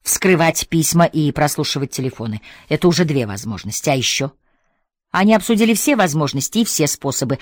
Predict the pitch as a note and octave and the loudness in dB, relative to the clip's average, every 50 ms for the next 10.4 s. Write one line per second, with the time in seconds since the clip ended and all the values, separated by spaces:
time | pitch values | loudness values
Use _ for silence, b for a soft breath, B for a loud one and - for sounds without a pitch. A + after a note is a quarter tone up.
0 | B B B - E3+ - - - - - A#3 B3+ A#3+ - D#3+ B2+ b b b b | B B B -6 -4 -4 -4 -6 -2 -2 -2 -2 0 -2 -2 -4 b b b b
1 | - D#3+ F#3 F3 - F#3+ F3+ - F3 D#3+ C3+ A#2 A#2+ A#2 b b b b b b | 0 0 0 2 2 0 2 2 0 -2 0 -2 -4 -6 b b b b b b
2 | D#3+ E3+ - - G3 F#3+ F#3+ F#3+ - G#3 G#3 G#3 G#3 G#3 G3+ - B3 B3 - - | -4 -4 -2 0 2 4 4 4 4 4 6 6 6 4 4 2 0 0 0 -4
3 | - C#3+ B2+ - - C#3+ D3 F#3 E3 - - A#2 - - - - B2 b b b | -4 -6 -6 -4 -4 2 2 2 2 2 -4 -6 -4 -6 -6 -6 -8 b b b
4 | b - F3 G3 G3+ G#3 G#3 A3+ A3+ G#3 G#3+ G#3+ - - E3+ C3 - _ C3 B2 | b 2 2 4 6 6 6 8 6 6 4 2 0 0 0 -2 -2 _ -6 -6
5 | - - C3 B2+ A#2+ B2 A#2+ A#2 - B2+ B2 A2 A#2+ A#2+ G#2 A#2 - - - G#2+ | -6 -4 -6 -6 -4 -4 -6 -6 -6 -6 -6 -4 -4 -6 -6 -6 -8 -8 -10 -8
6 | - - - A2+ A2+ G#2 - - _ _ _ _ _ _ _ _ _ _ _ _ | -8 -8 -6 -6 -6 -8 -10 -14 _ _ _ _ _ _ _ _ _ _ _ _
7 | C#3+ E3 F3 F3 - F3+ D#3 C3 B2 A#2+ - - B2 - B2+ - - _ _ _ | 0 0 0 2 2 2 2 2 0 -2 -4 -6 -8 -8 -10 -16 -16 _ _ _
8 | _ D#3 D3+ G3 F#3+ - F#3 - G3+ - - D#3+ - - - - - E3 D#3+ - | _ 2 2 2 4 4 2 2 2 0 0 -2 -2 -2 -4 -4 -4 -4 -6 -2
9 | - D3+ C3 A#2+ - C3 - - D#3+ D3 - C#3+ A#2+ - - A#2+ - - C#3 C3+ | -2 -2 -2 -2 -6 -8 -2 -2 -2 -2 -2 -4 -6 -6 -6 -6 -6 -4 -4 -4
10 | D3 B2 B2 C3 A2 G#2+ G#2+ A2+ | -4 -4 -2 -4 -4 -4 -8 -10